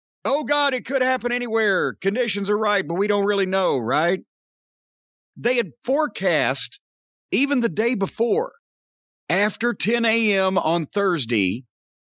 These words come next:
travel will be difficult, low visibility. The amounts of snow that they forecast is what came through, for good or bad. They told everybody, "Don't be fucking with this." And what do they do?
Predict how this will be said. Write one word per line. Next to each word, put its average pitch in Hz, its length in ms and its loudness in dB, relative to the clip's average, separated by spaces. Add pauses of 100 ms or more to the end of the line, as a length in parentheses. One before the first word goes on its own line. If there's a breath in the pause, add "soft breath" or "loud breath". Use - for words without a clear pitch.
travel 214 480 0
will 240 140 0
be 240 160 0
difficult, 156 800 0
low 170 260 0
visibility. 170 1000 0 (800)
The 208 520 2
amounts 226 520 0
of 208 120 -4
snow 247 380 -2
that 220 160 -2
they 208 160 0
forecast 196 800 -2
is 160 140 -8
what 214 200 -2
came 214 300 0
through, 160 580 0 (960)
for 190 200 -2
good 202 260 0
or 254 100 2
bad. 165 540 2 (800)
They 214 160 2
told 269 420 0
everybody, 156 600 0 (200)
"Don't 220 220 0
be 240 140 0
fucking 277 500 -2
with 185 120 0
this." 139 520 0
And 185 180 -2
what 254 240 -2
do 330 60 -2
they 320 160 0
do? 349 500 0